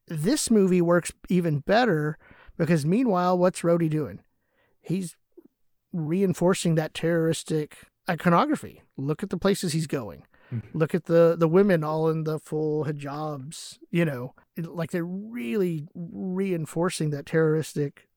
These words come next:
Speaker 1: iconography here.
Speaker 2: Yeah, I mean, 'cause he, even when he has that moment where he breaks in and he, and he, it finds it's just a bunch of women working w-, with their, uh, sewing machines, he says the line, "You're free now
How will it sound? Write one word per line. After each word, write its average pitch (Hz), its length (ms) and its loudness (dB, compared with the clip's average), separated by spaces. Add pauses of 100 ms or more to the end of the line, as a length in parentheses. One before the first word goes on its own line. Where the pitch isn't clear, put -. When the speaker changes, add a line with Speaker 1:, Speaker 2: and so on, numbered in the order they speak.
(160)
Speaker 1:
iconography 156 680 -2
here. - 320 -16 (140)
Speaker 2:
Yeah, 147 260 -2
I 151 80 -6
mean, 170 100 -2
'cause 160 120 0
he, 196 140 -6 (320)
even 208 320 2
when 185 320 0
he 180 200 0
has 175 200 0
that 151 160 -2
moment 175 240 -2
where 151 100 -4
he 151 80 -4
breaks 143 380 -4
in 151 120 -4
and 170 80 -4
he, 151 240 -8
and 135 140 -6
he, 127 300 -6 (500)
it 131 220 -12
finds 131 280 -6
it's 127 120 -8
just 135 140 -12
a 131 40 -6
bunch 123 240 -6
of 120 80 -6
women 131 480 -8
working 123 480 -8
w-, 120 240 -14
with 120 240 -12
their, 113 260 -10
uh, 107 300 -10
sewing 180 240 -4
machines, 131 480 -4 (500)
he 160 160 -4
says 170 300 -2
the 147 140 -4
line, 135 580 -4 (320)
"You're 160 160 2
free 185 460 -2
now 143 420 -2